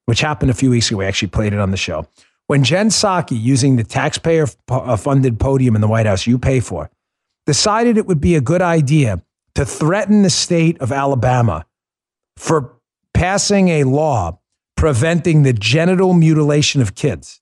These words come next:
No way, Dan, you're not saying no. Yo, no, I am.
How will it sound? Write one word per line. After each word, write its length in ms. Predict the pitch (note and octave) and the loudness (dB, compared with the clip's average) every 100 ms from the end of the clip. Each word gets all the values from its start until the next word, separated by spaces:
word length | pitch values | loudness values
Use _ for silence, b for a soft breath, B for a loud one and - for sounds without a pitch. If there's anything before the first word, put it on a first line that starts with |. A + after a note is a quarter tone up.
| - | -6
No 160 | F#2+ | -6
way, 280 | E2+ E2+ E2 - | -6 -10 -20 -20
Dan, 240 | E2 F2 | -20 -12
you're 80 | G2 | -6
not 220 | F#2+ E2+ | -6 -6
saying 240 | - F2 | -8 -8
no. 80 | E2+ | -8
Yo, 180 | D#2+ C#3+ | -4 0
no, 240 | E3+ F3+ | 2 2
I 140 | F#3 F3+ | 0 2
am. 340 | F3 D3 F2+ | 2 0 -4